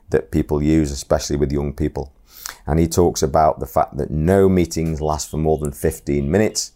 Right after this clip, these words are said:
Everybody's involved. The floor is open. Yes, it might be facilitated. Yes, there might be guidelines and rules. And yes, somebody may, might make a final decision. But these are places where people can air their views.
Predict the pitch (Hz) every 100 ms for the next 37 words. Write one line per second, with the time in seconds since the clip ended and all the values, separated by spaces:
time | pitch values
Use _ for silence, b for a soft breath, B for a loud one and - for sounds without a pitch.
0 | B B B B _ 82 92 82 85 78
1 | 78 76 76 73 80 87 90 90 - _
2 | - 80 - 90 90 85 78 87 90 -
3 | 90 85 b b 80 92 92 - - 80
4 | 73 78 - 69 - 78 73 - 73 -
5 | 69 - 76 87 92 - 76 71 73 65
6 | 69 73 71 71 71 69 67 67 76 78
7 | 76 - b - 73 76 78 - 82 73
8 | 73 71 71 - 80 76 78 - 78 73
9 | 71 67 71 69 67 65 76 76 67 -
10 | B B B - - 78 87 87 78 73
11 | - 80 80 - 71 73 71 - - 82
12 | 73 - 71 - - 92 90 76 76 73
13 | 71 90 95 98 95